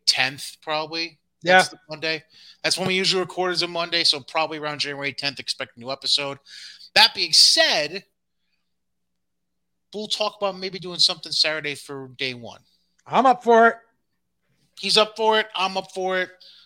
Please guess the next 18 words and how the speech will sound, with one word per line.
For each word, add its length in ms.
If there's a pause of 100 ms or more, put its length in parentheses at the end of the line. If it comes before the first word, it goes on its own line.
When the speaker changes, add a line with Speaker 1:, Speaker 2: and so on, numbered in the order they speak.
(120)
Speaker 1:
So 460
be 180
on 80
the 60
lookout 340
for 120
that 260 (540)
over 180
the 100
course 260
of 40
the 60
next 140
few 80
days. 120
That 200
being 180
said, 480